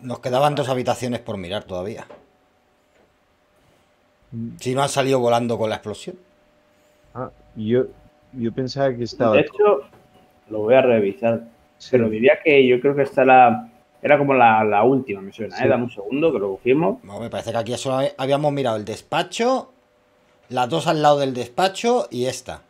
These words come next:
Speaker 3: No, tiene razón, tiene razón Sulato,
Speaker 2: ¿Sí?
Speaker 3: es verdad. Es, o sea, esta es la, sí, recordad, como esta, esta digamos que era la parte de la capilla, había mirado la, eh, esa era una de las accesorias de la parte de la capilla, y luego faltan las otras dos, eh, habitaciones.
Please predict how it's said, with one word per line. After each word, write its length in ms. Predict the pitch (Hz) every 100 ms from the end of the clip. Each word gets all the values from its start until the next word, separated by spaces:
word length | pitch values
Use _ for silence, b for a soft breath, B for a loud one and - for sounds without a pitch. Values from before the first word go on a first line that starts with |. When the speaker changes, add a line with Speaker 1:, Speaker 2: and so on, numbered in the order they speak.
| _ _ _ _ _ _ - _ _ _ _ _ _ _ _ _ _ _ -
Speaker 3:
No, 200 | 185 190
tiene 180 | 180 202
razón, 240 | 190 156 143
tiene 160 | 156
razón 580 | 156 151 143 135 123 117
Sulato, 300 | 117 110 98
Speaker 2:
¿Sí? 80 | 147
Speaker 3:
es 60 | 143
verdad. 260 | 135 98 - b _ _ _ -
Es, 200 | 165 -
o 120 | 180
sea, 120 | 147
esta 300 | 151 165 180
es 60 | 180
la, 260 | 175 - - _
sí, 220 | - 165 123
recordad, 600 | 123 120 135 160 190 - _
como 200 | - 139
esta, 180 | 139 165
esta 260 | 170 170 175
digamos 240 | 175 175
que 60 | 175
era 100 | 160
la 40 |
parte 200 | 160 156
de 80 | 156
la 80 | 135
capilla, 520 | 131 185 156 143 - _ _ _ _ _ _ _ _ _ _
había 180 | 139 156
mirado 280 | 165 165 175
la, 280 | 160 143 -
eh, 220 | 143 135 135
esa 140 | 156
era 140 | 156 156
una 140 | 170 165
de 60 |
las 120 | 160
accesorias 560 | 151 - 139 147 139 113
de 60 | 127
la 100 | 127
parte 180 | 139
de 40 | 143
la 80 | 117
capilla, 460 | 113 123 98 90 _ _ _
y 80 | 139
luego 140 | 139
faltan 200 | 147 156
las 100 | 143
otras 180 | 123 117
dos, 200 | 131 123
eh, 240 | 123 117
habitaciones. 560 | 113 113 113 123 110 92